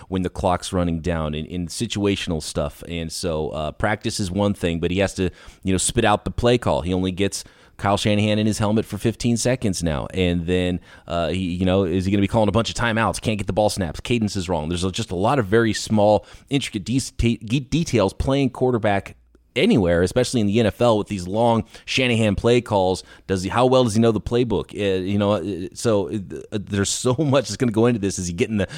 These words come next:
the ball snapped on time? Just, just some of the, some very basic things. He's n-, some hurdles he's gonna have to cross here in, uh, preseason week one.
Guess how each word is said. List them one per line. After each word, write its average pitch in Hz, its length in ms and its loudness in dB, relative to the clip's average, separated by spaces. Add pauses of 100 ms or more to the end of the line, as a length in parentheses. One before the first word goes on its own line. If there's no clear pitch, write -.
(120)
the 104 140 0
ball 123 360 2
snapped 82 520 -4
on 78 160 -4
time? 85 260 -2
Just, 101 260 -4
just 107 260 -4
some 131 140 2
of 113 80 -2
the, 95 240 0
some 98 220 -2
very 120 320 2
basic 120 500 -2
things. 123 280 2
He's 90 160 -4
n-, 98 140 0 (180)
some 104 160 0
hurdles 113 280 2
he's 90 120 -6
gonna 92 200 2
have 90 140 -2
to - 80 -12
cross 113 320 -2
here 69 160 -4
in, 71 240 -4
uh, 73 140 -2
preseason 78 460 -4
week 67 180 -12
one. 62 160 -12